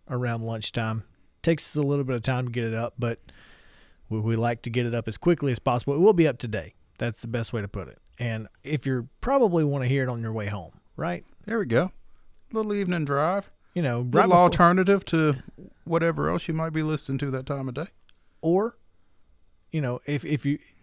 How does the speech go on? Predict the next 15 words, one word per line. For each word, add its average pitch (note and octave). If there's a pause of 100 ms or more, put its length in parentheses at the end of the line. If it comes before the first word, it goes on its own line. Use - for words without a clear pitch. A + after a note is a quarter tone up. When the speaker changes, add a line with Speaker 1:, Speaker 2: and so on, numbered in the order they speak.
(160)
Speaker 1:
if A#3
you're D#3
not C3
listening A#2+
to G#2+
J G#2
P, - (160)
which A#2+
you A2+
should G#2
be. -
Speaker 2:
Mm, B2+ (200)
good -
point. E2+ (600)
Speaker 1:
But C3